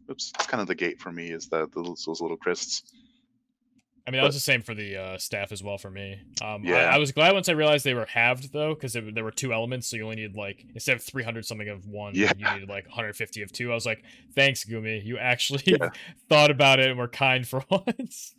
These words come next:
Speaker 1: I remember that, 'cause, like, I, I told you that, and it was, like, literally, like, right after I had learned it, so I was just like, we were both like, "This is awesome!"
Speaker 2: Yes!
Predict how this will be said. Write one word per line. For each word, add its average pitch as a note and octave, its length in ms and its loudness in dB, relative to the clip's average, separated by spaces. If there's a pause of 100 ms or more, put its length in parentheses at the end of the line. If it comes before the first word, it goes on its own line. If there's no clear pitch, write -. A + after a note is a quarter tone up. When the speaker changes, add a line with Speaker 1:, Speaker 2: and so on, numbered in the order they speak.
(160)
Speaker 1:
I - 40 4
remember D3 260 4
that, F2+ 160 4
'cause, G#2 140 0
like, G2+ 220 2
I, G#2 200 4
I G#2 100 4
told A#2+ 300 2
you F#2 80 -4
that, D#2+ 300 2
and G2 100 -2
it G2+ 60 2
was, G2+ 160 2
like, F#2+ 160 0
literally, G2+ 460 4
like, F2+ 180 0
right E2 240 0
after E2+ 340 0
I D#2+ 140 2
had D#2+ 160 -2
learned D#2+ 220 -4
it, D2+ 120 -4
so E2+ 120 0
I F2+ 60 4
was G2 100 2
just - 220 -8
like, F2+ 160 2
we G2 160 0
were G2 100 0
both G2 220 -2
like, B2 160 4 (440)
"This E3+ 160 -2
is F3 80 2
awesome!" D#3 600 4
Speaker 2:
Yes! - 460 -8